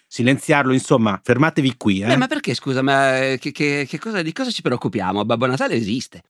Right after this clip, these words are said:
Speaker 1: Ah.
Speaker 2: Eh, si chiama Nicola, ma, insomma, questo magari non tutti i bambini lo sapevano, però, <laughs> a parte quello, direi che non ci dovrebbero essere problemi. Eh, Babbo Natale esiste, si chiama Nicola ed è, anzi, è San Nicola.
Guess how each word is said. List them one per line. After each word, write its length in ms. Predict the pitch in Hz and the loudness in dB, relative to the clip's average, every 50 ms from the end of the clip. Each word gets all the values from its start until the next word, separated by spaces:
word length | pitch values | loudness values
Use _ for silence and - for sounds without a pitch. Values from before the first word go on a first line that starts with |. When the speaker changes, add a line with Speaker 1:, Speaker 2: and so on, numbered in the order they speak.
| _ _ _ _ _ _ _ _ | _ _ _ _ _ _ _ _
Speaker 1:
Ah. 180 | - 151 117 | 2 2 2
Speaker 2:
Eh, 260 | 127 127 120 120 120 117 | 2 0 0 -2 -2 -4
si 100 | - 113 | -4 0
chiama 220 | - 175 175 156 | 2 2 4 4
Nicola, 560 | 156 220 - - 175 170 202 269 311 302 214 151 | 4 4 4 4 4 4 6 6 4 4 4 2
ma, 160 | 135 127 131 | 2 2 2
insomma, 300 | 135 135 - 165 151 143 | 2 0 2 0 0 0
questo 220 | - 156 - - | 0 0 0 0
magari 220 | 143 139 156 160 147 | 2 2 2 2 2
non 140 | 143 139 | 2 2
tutti 160 | 127 - 120 156 | 0 0 0 2
i 40 | |
bambini 340 | 135 139 139 143 139 139 139 | 2 4 4 4 4 4 4
lo 100 | 123 135 | 2 2
sapevano, 540 | - - 196 - 147 160 226 233 139 123 113 | 2 0 0 2 2 0 2 0 0 -2 0
però, 200 | - 123 117 180 | -2 0 0 0
<laughs> 320 | 180 - - - - - | 2 0 0 -2 -4 -4
a 100 | - 147 139 | -4 -2 0
parte 340 | - 156 160 143 - - 139 | 2 2 2 2 2 0 2
quello, 380 | - 170 160 180 208 226 196 | 4 4 4 4 4 4 4
direi 280 | 151 143 135 127 135 135 | 4 4 4 4 4 2
che 120 | - 135 | 2 2
non 120 | 127 135 135 | 2 2 0
ci 100 | - 139 | 0 0
dovrebbero 460 | 139 123 127 131 131 135 135 135 127 | 0 2 2 2 0 2 2 2 2
essere 320 | 120 123 - - 123 117 | 2 0 0 -2 -4 -4
problemi. 540 | 95 - 123 123 196 214 185 127 110 98 90 - - - - - - | -2 -2 -2 0 2 2 2 2 2 0 -2 -6 -12 -18 -18 -18 -12
Eh, 640 | - - 156 147 139 131 131 127 127 123 120 117 117 113 | -4 -2 0 2 2 2 2 2 2 2 2 2 2 2
Babbo 240 | 127 165 170 156 | 2 2 2 2
Natale 320 | 156 170 180 - 233 180 - | 2 0 0 0 2 2 2
esiste, 600 | 185 202 170 165 233 277 311 - - - 311 277 | 2 2 0 -2 -2 -2 -2 -4 -4 -4 -4 -2
si 120 | - 165 | -2 -2
chiama 300 | 131 - 156 165 160 147 | -2 2 2 2 4 4
Nicola 880 | 127 135 - - - 175 170 185 202 220 262 294 302 311 302 277 220 151 | 4 2 2 2 2 2 2 2 2 2 0 2 2 2 2 2 2 2
ed 200 | 147 139 135 123 | 2 0 2 2
è, 140 | 143 156 156 | 0 0 2
anzi, 340 | 127 139 160 165 - 127 | 2 2 2 0 0 -4
è 40 | 104 | -4
San 400 | 90 - - 254 226 151 120 110 | -4 -2 0 0 2 2 2 2
Nicola. 580 | 107 107 98 - - 113 - 87 87 - - | 0 0 -2 -4 -6 -8 -8 -10 -12 -16 -18